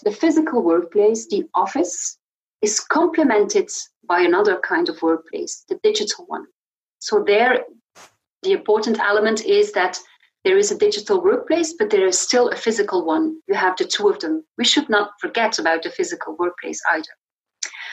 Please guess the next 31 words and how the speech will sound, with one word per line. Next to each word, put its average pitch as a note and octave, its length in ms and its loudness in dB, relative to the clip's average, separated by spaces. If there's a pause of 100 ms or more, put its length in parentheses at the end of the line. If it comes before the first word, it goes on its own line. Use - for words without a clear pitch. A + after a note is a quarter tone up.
(160)
Thanks F4 300 2
to D#4 80 4
mobile D4 460 2
applications, B3+ 920 -2
tools D#4 440 2
in G#3 240 -2
the F3+ 80 -2
clouds, - 640 -2 (500)
the G#3 80 2
workforce C#4+ 560 2
is G#3+ 260 0
able A3+ 340 2
to G#3+ 160 -4
work F#3 360 -2
anytime, G3 720 2 (120)
anywhere, F#3 680 2
from - 320 -2
any F#3 160 2
device. - 720 -8 (1400)
This F4 280 0
flexibility B3 720 0
in F#3+ 160 0
time A#3+ 280 0
and A3+ 100 4
location G#3 720 0
might A3 380 0
seem G#3+ 380 0
trivial A3 600 2
at G3+ 140 -4
first - 460 -4
sight, - 340 -6